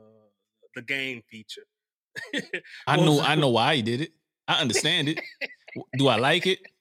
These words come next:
Speaker 2: I don't
Speaker 1: That
Speaker 2: think it
Speaker 1: shit
Speaker 2: was
Speaker 1: was
Speaker 2: all that.
Speaker 1: whack, bro. Like,
Speaker 2: It was
Speaker 1: man,
Speaker 2: whack.
Speaker 1: come
Speaker 2: It
Speaker 1: on.
Speaker 2: was whack. It was
Speaker 1: If you
Speaker 2: whack. It
Speaker 1: gonna
Speaker 2: was
Speaker 1: get
Speaker 2: whack.
Speaker 1: more of
Speaker 2: It was
Speaker 1: that,
Speaker 2: whack.
Speaker 1: if you
Speaker 2: But I
Speaker 1: gonna get more of
Speaker 2: understand
Speaker 1: that,
Speaker 2: it.
Speaker 1: man.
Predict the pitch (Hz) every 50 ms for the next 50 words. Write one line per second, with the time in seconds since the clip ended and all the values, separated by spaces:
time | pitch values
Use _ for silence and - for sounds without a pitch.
0 | - 208 233 330 311 180 151 147 - 123 117 120 113 117 117 117 104 95 92 107
1 | 143 143 117 120 123 131 160 170 165 175 175 185 185 180 196 214 208 226 190 175
2 | 127 90 98 - 160 156 220 233 226 196 185 147 120 139 160 147 143 110 90 92
3 | 113 117 117 101 85 82 247 262 262 240 233 226 - 165 170 165 113 - - 110
4 | 120 233 254 226 262 262 262 254 240 240 214 220 220 269 240 254 262 240 220 185
5 | 151 185 185 180 180 180 175 175